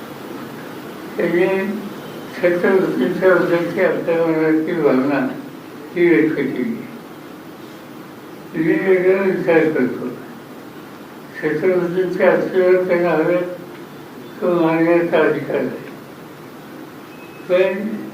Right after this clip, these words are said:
आज महाराष्ट्रामध्ये अनेक ठिकाणी अतिवृष्टी झाली, अतिवृष्टी झाली,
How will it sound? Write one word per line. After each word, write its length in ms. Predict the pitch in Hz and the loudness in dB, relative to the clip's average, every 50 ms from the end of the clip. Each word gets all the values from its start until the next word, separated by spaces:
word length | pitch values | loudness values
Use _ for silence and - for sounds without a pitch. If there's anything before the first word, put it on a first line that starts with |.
| - - - - - - - - - - - - - - - | -14 -16 -16 -18 -18 -16 -12 -12 -12 -12 -12 -14 -12 -6 0
आज 280 | 160 180 190 185 180 180 | 2 4 4 4 4 4
महाराष्ट्रामध्ये 1080 | 170 160 156 180 185 190 190 175 - - 170 160 156 147 135 127 127 123 123 - - - - - - - - - - - - - - - - - - - - | 2 4 4 4 2 2 2 2 2 2 4 4 4 4 2 2 2 2 2 0 -4 -6 -8 -10 -14 -16 -16 -16 -16 -18 -18 -18 -18 -18 -16 -16 -14 -8 -6
अनेक 420 | 170 170 180 196 214 214 208 208 | -4 -2 0 0 0 0 0 -2
ठिकाणी 360 | 190 180 - 185 175 175 185 185 | -2 0 2 2 2 4 4 4
अतिवृष्टी 680 | 175 156 131 - 190 185 180 160 143 - - - 156 | 2 2 2 2 2 2 2 2 0 -2 -2 -2 -2
झाली, 280 | - - - - - - - - - - - - - - - - - - - - - - - - - - - - - - - - - - - - - - - - - - - - - - - - - - - - - | -2 -2 -2 -4 -6 -8 -12 -14 -14 -16 -16 -16 -16 -16 -16 -16 -16 -14 -14 -14 -14 -14 -16 -16 -18 -16 -16 -18 -18 -18 -18 -18 -16 -16 -16 -16 -16 -16 -18 -18 -18 -18 -18 -18 -18 -18 -18 -18 -18 -18 -14 -6 -4
अतिवृष्टी 640 | 165 156 - 208 190 190 185 - - - 185 170 151 | -4 -4 -2 0 0 0 0 0 -2 -4 -2 -2 0
झाली, 200 | 139 123 113 107 | 0 -2 -4 -6